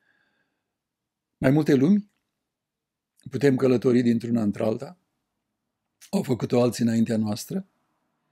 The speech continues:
Iar în capitolul douăzeci și unu din, douăzeci și unu din Apocalipsa, suntem invitați să pășim și noi în vedenia lui Ioan și să vedem lucrurile de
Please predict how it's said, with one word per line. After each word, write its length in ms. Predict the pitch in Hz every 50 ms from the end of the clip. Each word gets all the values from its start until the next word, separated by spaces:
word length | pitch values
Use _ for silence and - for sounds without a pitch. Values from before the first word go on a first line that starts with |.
| _ _ _ _ _ _ _ _ _ _ _
Iar 320 | - 151 127 135 131 127
în 200 | 127 131 123 120
capitolul 480 | 110 127 123 - 156 147 147 131 127 117
douăzeci 320 | 127 143 131 120 120 120
și 100 | 104 -
unu 180 | 135 135 131 123
din, 420 | 113 113 113 110 107 95 92 - - _
douăzeci 440 | _ 135 120 127 127 123 113 123 110
și 120 | - - 131
unu 160 | 131 131 117
din 140 | 107 113 110
Apocalipsa, 680 | 107 - 123 107 - 110 104 107 120 - - - - -
suntem 340 | - 147 131 120 131 120
invitați 500 | 127 123 120 113 117 101 - 151 147 -
să 100 | - 147
pășim 400 | 135 - - 120 - - 151 147
și 120 | 131 - 127
noi 360 | 123 127 123 123 120 120 - _ _ _ _ _ _ _ _ _ _ _ _ _ _ _ _ _ _ _ _ _ _ _ _ _ _ _
în 220 | - 143 143 147 127
vedenia 480 | 110 110 101 98 113 110 107 104 104
lui 160 | 101 101 104
Ioan 460 | 98 95 98 95 95 104 139 151 - _ _ _ _ _ _ _ _ _
și 140 | _ - -
să 140 | - - 135
vedem 480 | 117 127 113 120 135 160 165 165 - - _
lucrurile 840 | - 147 120 117 127 139 139 139 143 135 127 120 123 120 123 123 113
de 180 | - 98 104